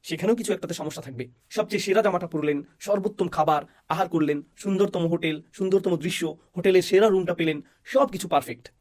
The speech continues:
তবুও ভেতরে কিছুটা হতাশা অনুভব করছেন। কোনো চিন্তা, কোনো সমস্যা, কোনো একটা বাজে স্মৃতি, কিছু একটা আপনার মাথায়, খাবারটা,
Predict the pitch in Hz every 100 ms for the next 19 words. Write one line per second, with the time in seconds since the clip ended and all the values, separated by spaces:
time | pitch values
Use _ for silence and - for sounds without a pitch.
0 | - 175 170 233 160 156 190 170 180 175
1 | 185 208 208 160 156 139 123 120 - _
2 | 190 196 208 196 - - - 175 269 320
3 | 294 - - _ _ _ _ - 208 202
4 | 156 160 190 - 208 - - _ _ _
5 | - 247 262 - 180 - 175 156 - 151
6 | 135 _ _ _ - 160 202 147